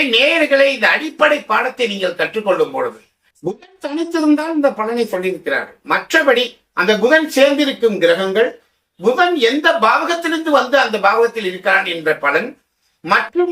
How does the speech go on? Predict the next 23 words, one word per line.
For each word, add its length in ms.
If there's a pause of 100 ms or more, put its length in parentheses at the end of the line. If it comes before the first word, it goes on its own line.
(120)
அவனை 300
பார்க்கும் 540
பார்வை, 460 (380)
அந்த 260
புதன் 320
பெற்ற 320
நட்சத்திரம், 680 (180)
அந்த 300
நட்சத்திரத்துடைய 800
தன்மை, 320 (100)
இவ்வளவையும் 560
கவனிப்பு 400
பண்ணிதான் 420 (440)
இதை 200
மேலும் 520
கூட்டுவதா 540 (120)
குறைப்பதா 540
என்று 260
பலன்களை 500
சொல்ல 300
வேண்டும். 420 (420)
அதெல்லாம் 500
பிற்கா-, 360